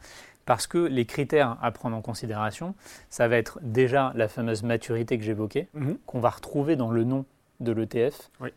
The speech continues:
Speaker 1: Donc vous allez retrouver donc le, le nom de la gamme, c'est des iBonds.
Speaker 2: Mhm.
Speaker 1: Vous allez retrouver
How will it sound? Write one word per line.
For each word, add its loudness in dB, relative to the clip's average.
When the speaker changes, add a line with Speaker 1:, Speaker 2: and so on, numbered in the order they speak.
Speaker 1:
Donc -4
vous -2
allez 2
retrouver 0
donc -6
le, -6
le -4
nom 0
de -2
la 2
gamme, 2
c'est -4
des -2
iBonds. -2
Speaker 2:
Mhm. -2
Speaker 1:
Vous -8
allez -6
retrouver 0